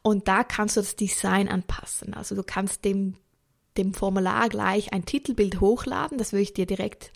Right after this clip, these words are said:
empfehlen, weil dann sieht alles von Anfang an schöner aus. Dann lädst du ein Bild hoch und dann wird das ganze Design auch auf das Bild angepasst. Ja.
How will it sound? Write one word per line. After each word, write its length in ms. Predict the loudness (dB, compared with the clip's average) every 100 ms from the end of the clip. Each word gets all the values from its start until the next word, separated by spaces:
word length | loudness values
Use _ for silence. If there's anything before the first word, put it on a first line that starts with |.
| -4
empfehlen, 520 | 0 6 6 6 4 -4 0
weil 100 | 6
dann 160 | 6 6
sieht 220 | 4 4
alles 300 | 2 2 2
von 140 | -2
Anfang 380 | -2 -4 -4 -6
an 140 | -6 -4
schöner 320 | -2 -2 -2
aus. 320 | 2 4 2 -6 -14 -16 -12 -2
Dann 120 | 4
lädst 240 | 4 4
du 60 | 0
ein 160 | 0
Bild 180 | -2 2
hoch 380 | 8 8 8 2
und 200 | -2 0
dann 200 | 0 0
wird 220 | 2 0 -2
das 140 | -2
ganze 440 | 0 0 0 0
Design 560 | 0 0 2 4 4 2
auch 280 | 2 2 2 -2
auf 240 | -2 -2
das 260 | -4 -6 -6
Bild 420 | -4 -4 -6 -8
angepasst. 760 | -4 -2 0 -2 -2 -12 -16 -20 _ _ _ _ _
Ja. 80 | -18